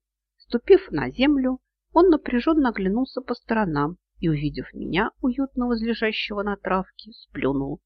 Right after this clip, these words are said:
и отошёл немного в сторону, пропуская следующего. Воин опустил меч, уперев его остриём в землю, но в ножны вкладывать не стал.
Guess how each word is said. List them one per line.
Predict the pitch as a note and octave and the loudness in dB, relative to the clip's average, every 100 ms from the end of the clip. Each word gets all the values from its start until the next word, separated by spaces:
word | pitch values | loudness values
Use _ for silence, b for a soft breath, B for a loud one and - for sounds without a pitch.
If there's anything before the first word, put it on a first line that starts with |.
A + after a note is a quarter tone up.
| _ _ _ _ | _ _ _ _
и | F3+ | 0
отошёл | F#3+ G3 - F#3+ F#3 | 0 -2 -4 -4 -4
немного | C3+ D3 D3 | -4 -4 -4
в | - | -10
сторону, | - D3 A2+ - A#2 | -10 -6 -6 -10 -16
пропуская | - - C#3 - C3 C3+ | -14 -12 -12 -8 -6 -6
следующего. | - A#2+ - - - - - - - - _ _ _ _ _ | -8 -10 -8 -14 -12 -12 -10 -12 -16 -18 _ _ _ _ _
Воин | A#3 D4+ E4+ C4 | 0 4 4 2
опустил | - - - - B2 | -4 -8 -8 -8 -8
меч, | - G#3+ C#4+ - | -4 -4 -4 -10
уперев | A3+ - B3+ B3+ - | -14 -8 -4 -2 -2
его | B3 A#3+ | -2 -2
остриём | - - A3+ G#3+ A3 G3+ | -4 -6 -6 -2 -2 -2
в | |
землю, | F#3+ G3+ G3 F#3+ F#3+ G3 _ _ _ | -2 -2 0 0 -2 -6 _ _ _
но | E3+ B3 - | 2 2 2
в | F#3 | -4
ножны | E3 F#3 A#3+ A#3+ | -2 -2 -2 -4
вкладывать | - C3+ D#3 D#3+ - | -4 -4 -2 -4 -6
не | D#3 D3+ | -8 -8
стал. | - - - | -10 -8 -8